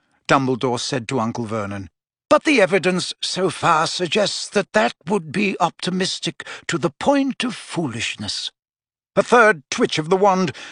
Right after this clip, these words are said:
and a dusty bottle and five glasses appeared in midair.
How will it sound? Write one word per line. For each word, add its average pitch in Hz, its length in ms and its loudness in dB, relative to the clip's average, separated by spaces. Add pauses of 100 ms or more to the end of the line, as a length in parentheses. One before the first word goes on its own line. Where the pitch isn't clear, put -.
and 220 140 4
a 247 60 4
dusty 208 420 2
bottle 165 400 2
and 165 100 2
five 139 460 0
glasses 123 540 0
appeared 127 360 -2
in 127 160 0
midair. 110 460 -2